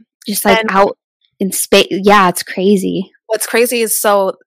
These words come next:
Speaker 2: I was in New York when this happened. I got on the next flight to Florida, which is where my family was, and I went to church that Sunday. This was a Friday, I believe. I went to church that Sunday, and the pastor was talking about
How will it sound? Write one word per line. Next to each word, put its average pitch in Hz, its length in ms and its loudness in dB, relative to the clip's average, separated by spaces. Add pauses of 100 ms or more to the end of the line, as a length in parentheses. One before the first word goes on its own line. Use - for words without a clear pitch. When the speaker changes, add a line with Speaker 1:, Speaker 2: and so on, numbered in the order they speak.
Speaker 2:
I 202 80 2
was 233 160 2
in 254 100 -2
New 233 120 -4
York 180 240 -4
when 180 100 -10
this 175 180 -10
happened. 185 520 -8
I 190 440 0
got 185 220 2
on 214 140 -2
the 208 80 -6
next 190 300 -8
flight - 280 -10
to 190 140 -10
Florida, 175 500 -6
which 185 140 -10
is 190 80 -10
where 190 80 -4
my 190 140 -6
family 175 520 -12
was, 165 500 -6
and 170 440 -8
I 175 80 -4
went 180 160 -8
to 202 100 -8
church 185 320 -8
that - 220 -6
Sunday. 190 380 -6
This 190 140 -6
was 269 120 -8
a 320 60 -4
Friday, - 440 -2
I - 40 -10
believe. - 360 -14 (100)
I 185 80 -6
went 185 160 -8
to 214 80 -10
church 196 280 -8
that 190 180 -8
Sunday, 196 540 -6
and 196 120 -12
the 190 60 -14
pastor - 480 -4
was 202 140 -10
talking 202 420 -6
about 180 340 -6